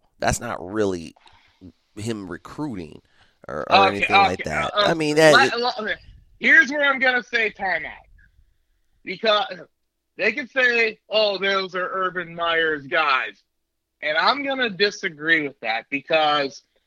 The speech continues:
Speaker 2: Urban said this once. He said, "When you take over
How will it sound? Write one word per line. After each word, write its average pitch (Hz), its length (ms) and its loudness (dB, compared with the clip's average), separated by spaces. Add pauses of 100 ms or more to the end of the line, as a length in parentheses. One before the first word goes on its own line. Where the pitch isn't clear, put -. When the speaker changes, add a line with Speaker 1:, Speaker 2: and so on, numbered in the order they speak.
(480)
Speaker 2:
Urban 285 500 4
said 202 600 2
this - 580 -4 (420)
once. - 520 -20 (300)
He 180 120 -8
said, 196 320 2
"When 135 220 -8
you 175 260 -4
take 302 340 0
over 277 640 0